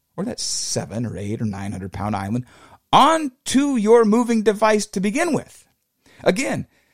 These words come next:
six hundred pound countertop, you use the scissor clamps on the end, two guys, they get their shoulder into it, lift with a straight back.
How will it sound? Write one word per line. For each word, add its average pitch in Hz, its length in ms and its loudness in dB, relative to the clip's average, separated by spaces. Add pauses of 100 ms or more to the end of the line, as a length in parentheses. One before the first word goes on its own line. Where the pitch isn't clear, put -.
six 226 240 2
hundred 214 220 0
pound 214 240 2
countertop, 220 580 0
you 170 120 -2
use 180 200 0
the 175 80 -2
scissor 196 320 0
clamps 190 380 -2
on 185 140 0
the 160 120 -4
end, 180 200 -4
two 226 180 -4
guys, 180 320 0
they 160 80 -6
get 147 160 -2
their 113 80 -6
shoulder 180 400 0
into 175 320 -2
it, 170 80 -8 (480)
lift 185 200 2
with 180 120 -4
a 156 40 -4
straight 170 340 -2
back. 165 340 0